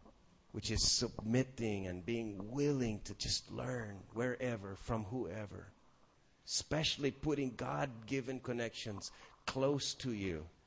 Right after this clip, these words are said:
and allowing people who God put in your life to influence you, correct you, coach you. Yan. And then just be hungry. Stay hungry. Doon sa baba, we have core values. Nakasulat doon.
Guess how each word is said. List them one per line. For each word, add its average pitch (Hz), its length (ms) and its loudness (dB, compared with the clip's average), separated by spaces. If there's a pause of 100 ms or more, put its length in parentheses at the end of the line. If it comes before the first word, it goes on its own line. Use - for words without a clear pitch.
(340)
and 110 160 -6
allowing 143 680 2
people 127 580 -2 (280)
who 120 180 0 (100)
God 143 280 0 (160)
put 143 280 2
in 127 180 4
your 131 220 2
life 92 480 0
to 113 180 -4
influence 131 920 0
you, 85 220 -2 (180)
correct 131 540 -2
you, 101 240 2
coach 139 440 0
you. 110 260 -2 (100)
Yan. 95 200 -4 (960)
And 107 160 -2
then 101 360 -2
just - 260 -6 (240)
be - 80 0
hungry. 160 480 -2 (1200)
Stay 135 260 -2
hungry. 135 420 -2 (140)
Doon 156 300 4
sa 170 180 4
baba, 160 340 6
we 143 140 4
have 139 200 0
core 156 240 6
values. 135 480 4
Nakasulat 123 800 0
doon. 117 240 0